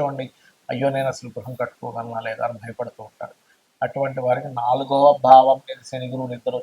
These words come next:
చూస్తే నూటికి నూరు శాతం మా వాళ్ళకి ఎడ్యుకేషన్ మధ్యలో బ్రేక్ అయినా మళ్ళీ చదువుతారు, గృహము కట్టుకుంటారు. అది కూడా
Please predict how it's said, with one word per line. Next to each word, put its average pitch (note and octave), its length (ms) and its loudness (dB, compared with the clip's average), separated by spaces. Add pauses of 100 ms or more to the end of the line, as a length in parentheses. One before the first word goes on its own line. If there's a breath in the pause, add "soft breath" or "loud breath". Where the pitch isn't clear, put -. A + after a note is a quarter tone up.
(120)
చూస్తే - 400 -10 (520)
నూటికి D3 240 -4
నూరు C#3 160 -10
శాతం C#3 400 0
మా C3 100 -2
వాళ్ళకి B2 380 0
ఎడ్యుకేషన్ C3+ 440 -10
మధ్యలో B2+ 240 -6
బ్రేక్ C3 260 -6
అయినా D3 100 -2
మళ్ళీ C3+ 320 -8
చదువుతారు, C#3 460 -4 (560)
గృహము C3+ 340 -6
కట్టుకుంటారు. - 520 -10
అది B2+ 160 -8
కూడా D#3 260 -6